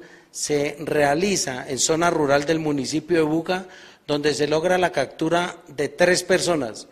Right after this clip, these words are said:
dos hombres y una mujer, los cuales fueron puestos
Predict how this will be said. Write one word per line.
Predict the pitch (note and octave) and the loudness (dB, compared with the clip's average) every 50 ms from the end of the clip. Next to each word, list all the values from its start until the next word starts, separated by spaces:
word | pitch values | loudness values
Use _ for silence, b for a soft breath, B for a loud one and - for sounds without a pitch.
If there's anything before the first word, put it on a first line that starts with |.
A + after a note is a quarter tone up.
| b b b b b b b | b b b b b b b
dos | - C3+ D3+ F3 F3+ F3 D#3+ F#3+ | -2 6 8 8 8 8 6 4
hombres | F#3 F#3 F#3 F#3 F#3 F#3+ F#3 F#3 - - - - | 4 4 4 2 2 2 2 0 -2 -4 -6 -4
y | F3+ D#3+ | 0 2
una | D#3 D3+ D3+ E3+ F3 | 4 4 4 4 2
mujer, | E3+ D#3+ D3 C#3 C3 D3+ E3+ F3+ G3 G#3+ B B B B B B B B | 2 0 0 0 2 4 4 4 4 0 B B B B B B B B
los | - C#3+ D3 C#3+ - | -2 0 0 2 0
cuales | - - F#3+ F#3+ G3 G3 F#3 | 4 6 6 6 8 6 4
fueron | E3+ F#3+ F#3+ F#3+ F#3 F#3 | 2 2 2 2 2 0
puestos | - F#3+ F3+ F3 - F#3+ F3+ E3 - | 0 0 0 0 0 -2 -4 -4 -6